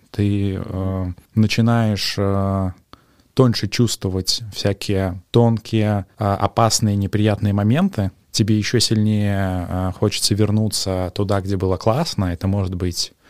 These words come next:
ретрит, терапия, э, или, э, типа, что-то ещё. И очень хорошо, когда у тебя есть пространство, где тебе,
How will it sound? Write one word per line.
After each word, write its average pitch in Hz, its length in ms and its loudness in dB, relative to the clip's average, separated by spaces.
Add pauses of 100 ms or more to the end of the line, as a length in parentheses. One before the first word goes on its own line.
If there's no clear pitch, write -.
(280)
ретрит, 101 840 -2
терапия, 98 1040 -2 (100)
э, 90 300 -6
или, 98 440 -2
э, 92 420 -4 (300)
типа, - 160 -12
что-то - 300 -2
ещё. 98 420 -2 (140)
И 139 260 0 (220)
очень 131 260 2
хорошо, 104 360 -2
когда 110 220 -2
у 107 60 2
тебя 110 220 -2
есть 110 260 -2
пространство, 101 840 -4
где 104 320 0
тебе, 104 560 -2